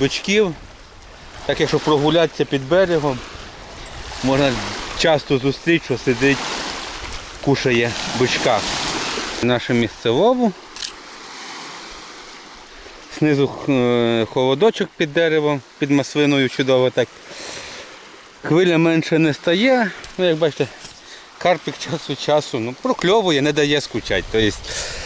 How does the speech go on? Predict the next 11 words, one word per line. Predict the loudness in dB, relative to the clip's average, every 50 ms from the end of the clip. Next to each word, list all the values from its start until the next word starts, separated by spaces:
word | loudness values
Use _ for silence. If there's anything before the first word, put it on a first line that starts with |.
| -10 -10 -10 -8
чи-, | -8 -8 -6
чим | 0 0 2 2
далі | 4 4 2 2 2 0 0
від | 2 2 2 2
міста, | 2 4 4 2 2 0 -4 -2 0 0 0 -2 -4 -10 -18 -20 -20 -8 -2
тим | 0 0 0
краще | 2 2 2 2 0 0 -2 -2 -2 -2
по | 0 0 2
рибці. | 4 4 2 2 0 -4 -8 -8 -8 -8 -10 -16 -20 -20 -20 -20 -20 -20 -20 -20 -20 -20 -20 -20 -18 -18 -18 -18 -18 -18 -18 -18 -18 -18 -18 -18 -18 -18 -18 -18 -18 -18 -18 -18 -18 -18 -16 -16 -16 -14 -14 -14 -12 -12 -12 -12 -12 -10 -10 -10 -8 -8 -8 -8 -8 -8 -10 -8 -6 -4 -4 -2 -2 0 0 0 0 0 0 -2 -2 -2 -4 -4 -4 -4 -4 -4 -2 -2 -2 -2 -4 -4 -2 0 2 2 2 2 0 0 0
Почали | 0 0 2 4 4 4 4 4
собиратися. | 2 2 2 2 2 4 4 4 4 2 2 0 0 0 0